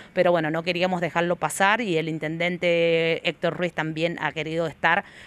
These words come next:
eh, comprometido, por supuesto, siempre, y también vamos a tener una muestra fotográfica, eh, que, que realmente después los vamos a invitar a que todo el mundo se acerque a ver lo que va a estar en la Casa del Bicentenario, para que puedan compartir y vivir también junto a esta asociación,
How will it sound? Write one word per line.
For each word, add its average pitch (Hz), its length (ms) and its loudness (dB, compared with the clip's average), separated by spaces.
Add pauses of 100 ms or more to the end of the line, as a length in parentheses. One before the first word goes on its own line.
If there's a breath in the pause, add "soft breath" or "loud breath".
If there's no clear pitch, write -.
eh, 156 440 2
comprometido, 165 640 0
por 165 160 -4
supuesto, 160 380 -6
siempre, 240 380 2
y - 20 -6
también 160 280 -2
vamos 165 280 -2
a 160 40 -2
tener 160 260 -2
una 165 120 -4
muestra 160 320 -4
fotográfica, 160 800 -2
eh, 160 180 -2
que, 151 440 -6
que 156 120 -2
realmente 180 460 -2
después 180 320 -2
los 165 80 -2
vamos 165 300 -4
a - 20 -6
invitar 160 460 -2 (260 loud breath)
a 160 120 2
que 156 120 -4
todo 165 160 -2
el 165 60 -2
mundo 175 260 -2
se 160 140 -6
acerque 185 440 0
a 156 100 2
ver 185 200 4
lo 190 160 -2
que 151 80 -8
va 151 60 -2
a 147 40 -2
estar 165 200 -6
en 160 80 -6
la 156 80 -2
Casa 156 220 -2
del 160 100 -2
Bicentenario, 156 400 -4 (600 loud breath)
para 175 180 4
que 170 100 -4
puedan 208 300 2
compartir 196 720 2
y 226 80 2
vivir 196 480 0
también 180 420 -2
junto 226 380 0
a 185 100 6
esta 233 160 -2
asociación, 220 640 0